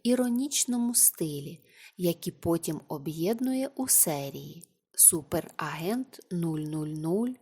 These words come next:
«Пастка у підземеллі пригодницьких повістей», «Пригоди голубого папуги»,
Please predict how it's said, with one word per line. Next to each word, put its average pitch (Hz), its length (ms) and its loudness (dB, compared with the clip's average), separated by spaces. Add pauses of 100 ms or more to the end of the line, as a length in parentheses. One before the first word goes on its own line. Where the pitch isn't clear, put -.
(580)
«Пастка 247 540 2
у - 180 -8
підземеллі 170 920 -2
пригодницьких 170 1120 -2
повістей», 214 920 -2 (120)
«Пригоди 165 560 0
голубого 156 600 -4
папуги», 196 720 -2